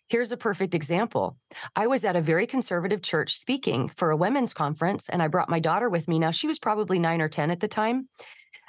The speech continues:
or, uh, no, probably ten, p-, ten or eleven. And,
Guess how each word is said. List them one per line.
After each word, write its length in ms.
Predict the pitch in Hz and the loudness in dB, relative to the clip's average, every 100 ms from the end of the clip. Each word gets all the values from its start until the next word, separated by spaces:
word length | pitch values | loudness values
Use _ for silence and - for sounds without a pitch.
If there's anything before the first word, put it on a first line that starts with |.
| - | -2
or, 180 | 202 - | 0 2
uh, 60 | |
no, 220 | 311 370 | 2 2
probably 260 | 349 330 240 | 0 -2 -2
ten, 340 | 180 147 131 | 0 -2 -2
p-, 240 | 156 190 226 | -4 -2 0
ten 200 | 220 214 | 2 2
or 80 | 165 | 2
eleven. 360 | 143 135 - - - - - - | 2 0 -4 -12 -20 -18 -16 -4
And, 420 | 220 214 214 208 | 0 2 2 0